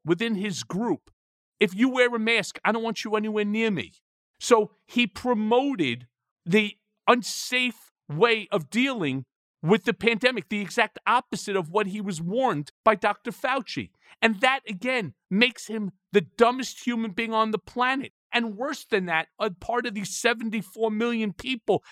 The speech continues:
that supported him, that showed up to these super spreader events.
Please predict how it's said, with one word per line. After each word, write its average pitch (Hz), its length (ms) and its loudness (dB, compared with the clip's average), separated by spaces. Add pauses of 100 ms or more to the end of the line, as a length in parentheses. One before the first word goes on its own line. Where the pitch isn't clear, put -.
that 220 180 4
supported 233 640 -4
him, 151 280 -4 (180)
that 269 180 2
showed 262 460 0
up 277 160 -2
to 269 100 -4
these 196 240 -6
super 190 300 -8
spreader 160 460 0
events. 135 320 0